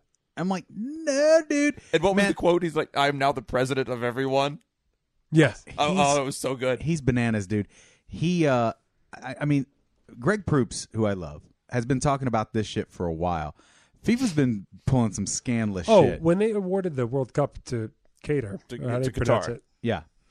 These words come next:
Speaker 1: But they've been pulling some scandalous
Speaker 3: Decatur,
Speaker 1: shit.
Speaker 3: to
Speaker 2: That,
Speaker 3: the,
Speaker 2: I believe
Speaker 3: to
Speaker 2: that's
Speaker 3: the
Speaker 2: it,
Speaker 3: one
Speaker 2: yeah.
Speaker 3: street in Las Vegas.
Speaker 1: <laughs> You, if you read anything about the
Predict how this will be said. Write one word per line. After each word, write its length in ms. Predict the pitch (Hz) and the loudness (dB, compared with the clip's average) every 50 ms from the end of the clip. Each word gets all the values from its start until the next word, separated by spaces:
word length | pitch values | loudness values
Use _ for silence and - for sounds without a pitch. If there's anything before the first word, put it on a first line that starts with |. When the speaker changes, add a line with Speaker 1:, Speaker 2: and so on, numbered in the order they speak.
| _ - - _ _ _ _ _ | _ -20 -20 _ _ _ _ _
Speaker 1:
But 140 | 131 123 | -2 0
they've 140 | - 202 233 | 2 0 0
been 120 | 269 285 233 | 2 2 2
pulling 180 | - 202 175 135 | 2 2 2 2
some 120 | 135 131 | 0 -4
scandalous 400 | - - - 139 139 135 120 110 139 | -4 -2 0 0 2 2 4 4 4
Speaker 3:
Decatur, 360 | - 131 135 127 117 107 104 | 6 6 6 6 4 2 0
Speaker 1:
shit. 200 | 92 - _ _ | -4 -6 _ _
Speaker 3:
to 120 | - 139 131 | 0 4 4
Speaker 2:
That, 240 | 120 - 143 135 - | 6 6 4 2 0
Speaker 3:
the, 60 | - | -2
Speaker 2:
I 40 | 123 | -4
believe 160 | 117 117 107 | -4 -4 0
Speaker 3:
to 60 | - | 4
Speaker 2:
that's 120 | 147 131 127 | 6 6 8
Speaker 3:
the 40 | 120 | 8
Speaker 2:
it, 20 | |
Speaker 3:
one 120 | 135 147 165 | 8 8 6
Speaker 2:
yeah. 40 | 165 | 6
Speaker 3:
street 400 | - - - - 151 147 143 135 - | 2 0 0 2 2 2 2 0 -4
in 120 | - 123 117 | -4 -2 0
Las 160 | 117 117 107 | 0 0 0
Vegas. 420 | 113 123 120 110 104 104 107 - 120 - | 0 -2 -2 -2 -2 -4 -6 -8 -10 -12
Speaker 1:
<laughs> 60 | - | -4
You, 260 | - 160 190 226 247 - | 2 4 6 6 6 4
if 180 | - 165 135 - | 2 0 0 2
you 160 | 208 247 262 | 0 0 2
read 280 | 254 254 240 220 180 - - - | 2 2 2 2 0 -2 -4 -2
anything 640 | 156 160 190 202 190 - 208 208 214 220 226 208 - _ - | 0 2 2 0 0 0 0 0 2 2 0 -2 -2 _ -2
about 480 | 135 127 117 127 123 120 120 120 - - - 110 | -2 0 0 0 2 2 2 0 -2 -6 -14 -4
the 400 | 113 117 110 107 104 101 98 | 0 2 2 2 2 2 0